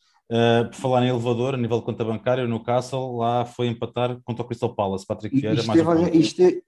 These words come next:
Speaker 2: e esteve a ganhar um zero a equipa do Newcastle. Eh, fala-se muita vez que o Newcastle precisa de jogadores de qualidade, principalmente no ataque,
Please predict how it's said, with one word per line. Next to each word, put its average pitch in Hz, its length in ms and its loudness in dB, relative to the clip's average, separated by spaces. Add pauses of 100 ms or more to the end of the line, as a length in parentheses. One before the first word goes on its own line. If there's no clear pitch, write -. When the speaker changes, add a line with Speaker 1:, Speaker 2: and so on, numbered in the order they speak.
(100)
Speaker 2:
e 147 120 6
esteve 156 300 4
a 160 40 6
ganhar 165 280 6
um 156 160 6
zero 156 300 4
a - 20 4
equipa 151 280 0
do 143 120 2
Newcastle. 160 540 -2 (540)
Eh, 127 380 0
fala-se 160 380 2
muita 160 280 2
vez 160 260 2
que - 140 -4
o 135 440 0
Newcastle 156 420 -2
precisa 151 340 -6
de 139 60 -4
jogadores 156 340 0
de - 40 -12
qualidade, 151 420 0
principalmente 147 540 -4
no 143 120 0
ataque, 160 300 -4